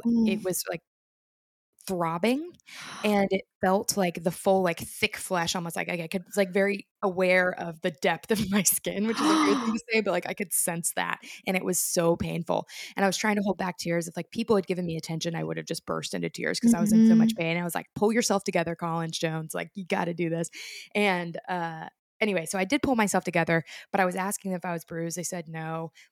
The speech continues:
Speaker 2: but I, I was like, "Man, I've, I have belly flopped many times in my day, and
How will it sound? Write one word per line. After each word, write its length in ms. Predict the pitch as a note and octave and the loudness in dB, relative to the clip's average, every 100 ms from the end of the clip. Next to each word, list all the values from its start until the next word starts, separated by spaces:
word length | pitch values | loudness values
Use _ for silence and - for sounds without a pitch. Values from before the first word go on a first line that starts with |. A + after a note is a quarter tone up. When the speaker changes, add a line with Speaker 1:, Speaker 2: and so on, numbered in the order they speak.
| - | -4
Speaker 2:
but 100 | F#3+ | -2
I, 40 | F3+ - - | -2 -6 -14
I 40 | |
was 100 | - | -14
like, 80 | - - | -14 -10
"Man, 260 | F#3+ G3+ - | -4 -4 -2
I've, 200 | F#3+ - - | -4 -4 -2
I 180 | G#3+ D#4+ | 0 2
have 180 | C4+ - - _ _ | -2 -4 -16 _ _
belly 220 | - F3+ F3 | -6 -4 -4
flopped 460 | - - - - - | -4 -6 -8 -18 -2
many 240 | G#3 G3 | 2 2
times 320 | F#3 F3 E3 F#3 | 2 0 0 -2
in 60 | |
my 120 | F3+ F#3 | -2 -4
day, 300 | - - - | -6 -6 -2
and 240 | G3 E3+ | -2 -2